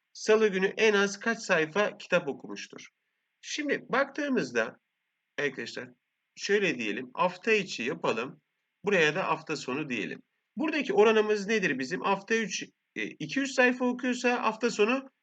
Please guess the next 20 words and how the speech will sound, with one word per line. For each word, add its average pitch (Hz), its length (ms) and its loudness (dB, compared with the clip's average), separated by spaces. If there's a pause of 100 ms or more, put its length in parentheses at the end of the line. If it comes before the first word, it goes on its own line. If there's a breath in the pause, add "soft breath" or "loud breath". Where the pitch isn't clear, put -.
(100)
yüz 247 180 2
altmış 247 360 4
sayfa 220 540 0
okuyor 208 380 -2
diye 233 160 0
söyleyebiliriz 214 720 0
veya 196 200 0
katları 143 480 -2
değil 208 140 -2
mi? 107 140 -4 (380 loud breath)
Ya 185 120 0
da - 180 4
oranı 202 300 4
daha 202 200 4
da 190 120 -2
küçültelim. 123 600 -6
Bakın 139 240 -4
sıfırları, 135 640 -4 (500)
e, 139 440 0
oranladık. 143 720 -2